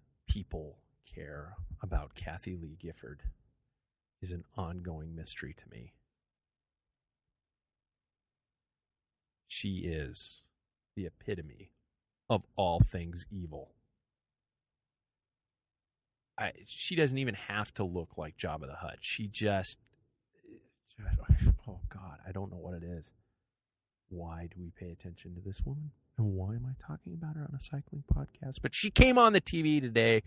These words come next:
and I thought, "Fuck." You know, on top of it, the tour's over. Now I gotta deal with this pain in the ass.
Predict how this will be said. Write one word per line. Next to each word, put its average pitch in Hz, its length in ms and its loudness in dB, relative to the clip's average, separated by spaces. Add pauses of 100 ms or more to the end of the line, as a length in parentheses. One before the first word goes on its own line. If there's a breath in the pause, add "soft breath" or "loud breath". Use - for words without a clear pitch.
(1700 loud breath)
and 90 520 8
I - 120 6
thought, - 260 2 (500)
"Fuck." - 280 -20
You 180 120 6
know, 196 140 10
on 180 160 10
top 190 280 2
of 185 140 6
it, 180 80 4
the 127 80 -2
tour's 147 360 4
over. 123 280 8
Now 131 200 8
I 131 80 8
gotta 117 200 8
deal 113 200 4
with 107 120 6
this 107 140 2 (420)
pain 113 320 2
in 101 40 -2
the 95 160 -4
ass. 85 500 -6